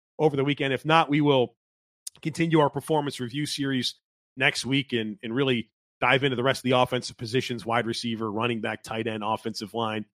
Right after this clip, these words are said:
herd mentality, breaking news, whatever comes our way, we'll get to it next week. So be sure to make sure that you're subscribed.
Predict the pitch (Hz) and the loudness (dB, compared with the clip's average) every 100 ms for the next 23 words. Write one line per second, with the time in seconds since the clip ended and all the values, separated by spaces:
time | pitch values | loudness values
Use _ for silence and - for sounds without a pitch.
0 | _ _ _ 139 135 113 110 131 127 120 | _ _ _ 4 4 2 -2 2 2 2
1 | 120 113 - 143 - 131 123 123 117 175 | 0 0 4 4 2 -2 2 2 4 6
2 | 262 247 - 240 208 196 180 170 170 156 | 8 8 6 4 6 8 8 8 8 6
3 | 147 _ _ _ _ 123 165 135 156 - | 4 _ _ _ _ 2 4 6 4 4
4 | 143 135 123 113 123 123 - 95 110 127 | 2 2 2 0 -2 0 -4 -6 -2 -2
5 | 117 120 107 113 - 143 139 - 127 123 | -2 -4 -2 -4 -2 2 2 0 -4 -4
6 | - 127 113 107 - - - 185 180 156 | -2 -2 -2 -4 -8 -8 2 6 6 4